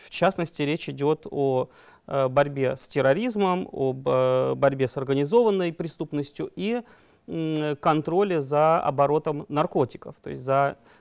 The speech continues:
незаконным оборотом наркотиков. Каким-то образом, э, эти, э, две страны пытаются, э,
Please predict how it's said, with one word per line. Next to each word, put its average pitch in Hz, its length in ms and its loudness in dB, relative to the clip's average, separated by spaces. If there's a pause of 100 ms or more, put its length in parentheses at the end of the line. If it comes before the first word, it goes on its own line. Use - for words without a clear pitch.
незаконным 135 640 2
оборотом 131 460 -2
наркотиков. 143 500 -2
Каким-то 143 440 -2
образом, 190 640 2 (400)
э, 143 240 2
эти, 156 260 0
э, 135 300 0
две 139 240 0
страны 147 420 0
пытаются, 202 840 0 (480)
э, 139 580 0